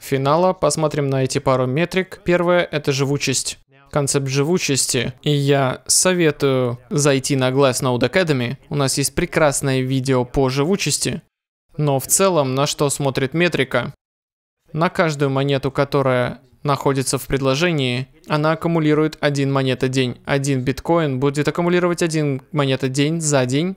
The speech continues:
И таким же образом для эфира. Мы смотрим, когда в целом по системе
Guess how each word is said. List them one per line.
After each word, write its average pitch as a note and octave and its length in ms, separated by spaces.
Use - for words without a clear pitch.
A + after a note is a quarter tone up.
И D#3+ 80
таким D3+ 300
же C#3+ 100
образом E3 380
для C#3 240
эфира. B2 420
Мы D#3 200
смотрим, D3+ 580
когда D#3+ 600
в - 100
целом C#3 360
по C#3 140
системе C#3+ 760